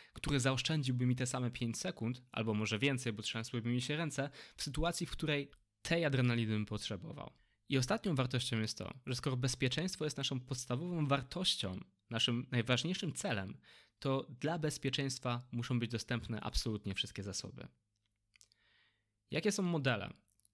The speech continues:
Modelem jest aktywne osiąganie bezpieczeństwa, czyli nie czekamy na to, aż coś stanie się bezpieczne, tylko podejmujemy proaktywne działania do tego, żeby procesy bezpieczeństwa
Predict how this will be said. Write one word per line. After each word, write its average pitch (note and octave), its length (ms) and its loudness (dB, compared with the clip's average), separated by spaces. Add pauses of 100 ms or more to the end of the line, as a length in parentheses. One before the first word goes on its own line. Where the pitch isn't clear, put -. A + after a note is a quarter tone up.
(120)
Modelem E3+ 380 2
jest D3+ 260 -4
aktywne D#3 420 0
osiąganie A#2 440 2
bezpieczeństwa, - 800 -6
czyli B2 460 0
nie B2+ 180 2
czekamy B2+ 760 2 (100)
na A2+ 160 0
to, G#2+ 360 -4
aż - 120 -2
coś - 180 0
stanie B2 300 2
się A#2 120 -2
bezpieczne, - 600 -4
tylko B2 220 -6
podejmujemy C3 680 0
proaktywne D3+ 880 0
działania B2 340 2
do B2 60 0
tego, B2+ 200 2
żeby B2 360 2 (380)
procesy D3 480 2
bezpieczeństwa B2+ 800 0